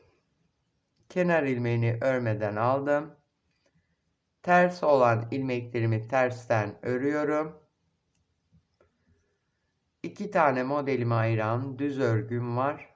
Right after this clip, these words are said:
Onları düz olarak ördüm. Ve diğer ilmeklerimi ters örüyorum.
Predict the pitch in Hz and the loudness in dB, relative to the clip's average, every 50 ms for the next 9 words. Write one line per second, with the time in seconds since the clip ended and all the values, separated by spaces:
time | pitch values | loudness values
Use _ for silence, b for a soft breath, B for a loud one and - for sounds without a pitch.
0 | _ _ - 139 156 160 160 147 131 120 113 110 107 117 120 113 117 123 117 110 | _ _ -6 -4 -2 -2 -2 -2 -2 0 0 0 -2 -4 -6 -6 -4 -2 -2 0
1 | 104 101 98 98 98 101 - 123 127 131 131 135 131 139 143 147 147 143 143 - | 0 0 -2 -2 -4 -8 -6 -4 -2 0 0 -2 -2 -2 -2 -4 -4 -4 -8 -14
2 | _ _ _ _ _ _ _ _ _ _ _ _ _ _ _ _ _ _ _ _ | _ _ _ _ _ _ _ _ _ _ _ _ _ _ _ _ _ _ _ _
3 | _ _ _ - 175 180 180 180 180 175 175 165 160 160 147 135 123 120 117 113 | _ _ _ -2 0 0 2 2 4 4 4 4 2 0 -2 -4 -2 -2 -2 -2
4 | 113 113 113 110 107 107 107 104 101 101 - - 127 127 127 127 123 - 151 151 | -2 -2 -4 -4 -4 -4 -4 -6 -8 -8 -6 -2 0 0 0 -2 -4 -6 -4 -4
5 | 147 143 151 151 151 151 147 151 151 156 160 - | -2 -2 -2 -2 -4 -4 -4 -4 -6 -6 -8 -14